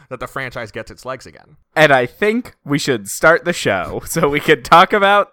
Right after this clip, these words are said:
Speaker 2: Mission Impossible Three. Welcome to We Love the Love, a Hollywood romance podcast. I'm Mark, and I'm gay.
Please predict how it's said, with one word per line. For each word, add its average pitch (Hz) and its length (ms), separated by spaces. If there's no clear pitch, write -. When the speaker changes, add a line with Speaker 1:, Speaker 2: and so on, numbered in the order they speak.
Speaker 2:
Mission 170 280
Impossible 185 460
Three. 123 500
Welcome 269 420
to 233 120
We 196 220
Love 208 280
the 202 120
Love, 110 440
a 156 140
Hollywood 220 480
romance 135 500
podcast. 95 640
I'm 147 220
Mark, 135 260
and - 80
I'm 117 200
gay. 120 280